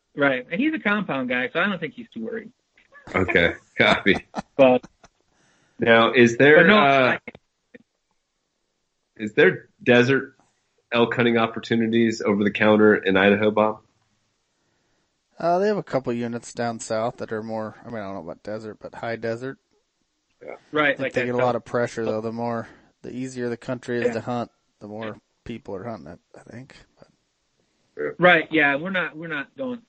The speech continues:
Speaker 1: south, south. We're just gonna go south of the Magruder corridor there, so we're dipping more into that, what's that, salmon, beaverhead. I think we're looking at salmon, but we don't really have it nailed down yet. Apparently we're doing over-the-counter elk, though.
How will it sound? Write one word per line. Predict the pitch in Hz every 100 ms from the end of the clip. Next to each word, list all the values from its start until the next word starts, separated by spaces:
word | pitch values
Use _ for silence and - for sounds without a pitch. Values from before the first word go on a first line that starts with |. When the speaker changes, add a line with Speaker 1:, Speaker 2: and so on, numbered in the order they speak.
| _ -
Speaker 1:
south, | 135 120 -
south. | 113 110
We're | 143
just | 135
gonna | 139 127
go | 123 117
south | 131 127 120
of |
the | 120
Magruder | 120 123 131 120 120 117 _ -
corridor | 139 135 - 247
there, | 247 247
so | 247 247
we're | 247 240 _ _ _ _ _ _ _ _ _ _ -
dipping | 247 262
more | 131 262
into | 254 247
that, | 254 233 _ _ _ _ _ _ _
what's | 131 -
that, | 113 113 _ _
salmon, | 127 123 123 120 117 - _ - _ _ _
beaverhead. | 120 113 117 117 117 113 110
I | -
think | 208
we're | 151 135 -
looking | 165 147 127
at | - -
salmon, | 110 110 110 110
but | - 107 - _ - _ _ _ _ _ _ _ -
we | 170
don't | 160
really | 139 131
have | 123 127 120
it | 120
nailed | 123 113
down | 113 117 110
yet. | 113 110 -
Apparently | 196 214 180
we're | 165
doing | 165 147
over-the-counter | 139 135 123 127 117 113
elk, | 214 _
though. | -